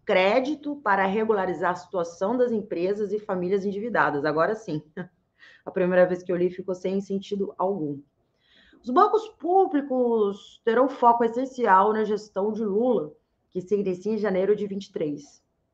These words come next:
Tirar do papel o Desenrola Brasil, programa para permitir o retorno ao crédito de milhões de brasileiros endividados, focar em microempreendedores individuais, meis, apoiar os programas sociais, como construção de cisternas e cooperativas de catadores,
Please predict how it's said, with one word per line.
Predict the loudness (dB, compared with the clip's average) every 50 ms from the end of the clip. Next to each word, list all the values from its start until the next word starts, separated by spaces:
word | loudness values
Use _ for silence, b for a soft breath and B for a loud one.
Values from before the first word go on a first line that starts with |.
| _ _ _ _ _ _ _ _ _ _
Tirar | 0 4 6 6 6 6
do | 6 4 4
papel | 4 4 4 4 6 6 8 8 8 6 4 0
o | -2 0
Desenrola | 2 2 2 2 2 0 -2 -2 0 0 0 0 0
Brasil, | 0 0 0 0 -2 0 2 2 2 2
programa | 2 2 2 2 2 2 2 0 0
para | 0 2 2 2
permitir | 2 0 -2 -2 -2 -4 -4 -2 -2 0
o | 0
retorno | 0 -2 -4 -4 -2 0 2 2 2 2
ao | 0 0 -2
crédito | -2 0 0 0 -2 -2 -6 -6 -6
de | -6 -6 -4
milhões | -4 -2 -2 -2 -2 -2
de | -2
brasileiros | 0 0 0 0 0 0 0 0 -2 -4
endividados, | -4 -4 -4 -4 -2 2 2 2 2 0 -2 -8 -18 _ _ _ _ _ _ _ _ _ _ _ _
focar | _ -2 -2 0 6 8 8 8 8 6
em | 4
microempreendedores | 4 4 4 4 4 2 2 2 2 2 2 2 2 0 0 2 2 2 2 2 0 0 0 -2
individuais, | -2 -4 -4 -6 -6 -4 0 2 4 4 4 2 0 -2
meis, | -2 0 0 2 0 0 -4 -8 -14 _ _ _ _ _ _ _ -4
apoiar | -2 2 4 6 8 10 10 8 8 8 4 0
os | -2 -2 -2 -6
programas | -8 -4 -2 0 2 2 2 0 -2 -4
sociais, | -8 -12 -12 -6 -2 0 2 2 2 0 -2 -4 -6
como | -6 -4 -4 -4
construção | -6 -10 -10 -10 -10 -10 -6 -6 -6 -6
de | -6 -10
cisternas | -20 -20 -20 -8 _ 0 2 2 2 0 -2 -4 -6 -4 -6
e | -8
cooperativas | -8 -8 -6 -2 -2 -2 -2 -2 -4 -6 -6 -6 -6
de | -6
catadores, | -10 -10 -8 -6 -6 -6 -4 -4 -4 -6 -8 -12